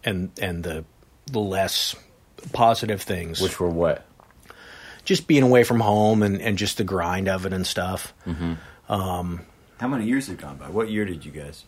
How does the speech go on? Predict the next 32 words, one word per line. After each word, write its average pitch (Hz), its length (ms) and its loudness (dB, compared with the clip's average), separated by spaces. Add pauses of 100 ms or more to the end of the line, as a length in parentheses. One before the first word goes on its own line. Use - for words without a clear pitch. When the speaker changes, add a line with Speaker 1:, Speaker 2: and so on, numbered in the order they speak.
Speaker 3:
break 73 240 -14
up? 73 140 -16
Speaker 1:
We 135 140 0
broke 139 280 2
up - 120 2
in 101 80 -2
two 110 180 0
thousand. 95 560 0 (220)
Speaker 3:
Okay, 98 360 -4
so, 85 160 -14
like, 80 220 -8 (180)
over 98 180 -6
ten 82 280 -10
years. 78 500 -10 (160)
Speaker 1:
Yeah, 101 540 0 (220)
and 101 160 -2
the, 98 160 -6
yeah, 120 220 2
it 87 40 -4
was - 280 -8 (200)
eleven 95 680 -4
years. 78 680 -10 (460)
Um, 80 560 -10 (1500)
and, 95 440 -2
um, 85 440 -4 (1600)
yeah, 165 240 8
I 151 80 8
don't 135 100 6
know. 104 180 2
I 131 160 0
just, 120 360 -2
I, 113 220 0